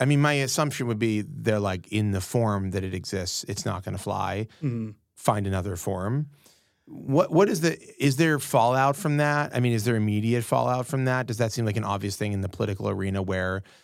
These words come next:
Speaker 1: um, you would see
Speaker 2: I, I think what it would do is get, probably embolden Trump's opposition, right? The people who are opposing him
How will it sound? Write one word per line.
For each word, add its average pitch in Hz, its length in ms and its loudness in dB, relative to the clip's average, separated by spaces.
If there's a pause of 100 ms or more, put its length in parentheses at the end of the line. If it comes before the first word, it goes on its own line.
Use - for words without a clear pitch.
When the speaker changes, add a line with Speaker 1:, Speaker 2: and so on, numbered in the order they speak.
(280)
Speaker 1:
um, 87 480 -4 (920)
you 110 160 2
would 101 200 0
see 107 760 0
Speaker 2:
I, 185 120 4 (160)
I 175 100 2
think 240 360 2
what 190 140 4
it 180 80 2
would 147 220 0
do 156 520 2 (300)
is 151 240 2
get, 143 320 2
probably 170 560 2
embolden 127 640 0
Trump's 123 560 -4
opposition, 131 840 -2
right? 131 340 -2
The 143 80 0
people 165 380 2
who 156 80 4
are 135 100 4
opposing 135 460 0
him 160 280 0